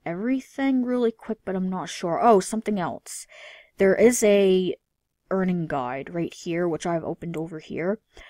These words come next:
So if you're new, you can get, you can read this to set up your browser, to learn the basics, and then start earning. Myself, I went straight to the start earning 'cause it has a little, uh, thing here that,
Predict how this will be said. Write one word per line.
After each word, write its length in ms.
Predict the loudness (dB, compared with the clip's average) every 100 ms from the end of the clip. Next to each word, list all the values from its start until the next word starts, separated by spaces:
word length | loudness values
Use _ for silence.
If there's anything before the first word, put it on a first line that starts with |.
| -20
So 260 | -6 -2 -2
if 160 | -2
you're 440 | 2 4 4 0 -6 _ _ _
new, 420 | -4 0 2 4
you 220 | 2 2 -2
can 200 | -4 -4
get, 280 | -4 -6 -8
you 200 | -12 -10
can 160 | -8
read 240 | -2 -2 0
this 180 | -2 -4
to 80 |
set 180 | -6 -6
up 160 | -6 -10
your 80 | -10
browser, 680 | -2 0 2 0 -4 -4 -6
to 260 | -10 -12
learn 440 | -10 -10 -10 -10 -10
the 80 |
basics, 640 | -4 -2 -2 -2 -8 -8 -8
and 100 | -6
then 140 | -6
start 300 | -6 -6 -6 -6
earning. 240 | -10 -8
Myself, 560 | -8 -6 0 0 0 -2
I 100 | -2
went 180 | -2 -6
straight 260 | -4 -4 -4
to 80 |
the 80 | -10
start 320 | -10 -8 -8 -8
earning 340 | -8 -8 -10
'cause 220 | -10 -10
it 80 | -10
has 500 | -8 -4 -2 -4 -6 -12 -20 -20 -10 -6
a 80 |
little, 520 | -2 -2 -2 -4 -4 -4
uh, 280 | -4 -4 -8 _ _ _ _ _ _ _ _
thing 220 | 2 4 4
here 440 | 0 -2 -2 -4 -10 _ _ -8
that, 240 | -8 -8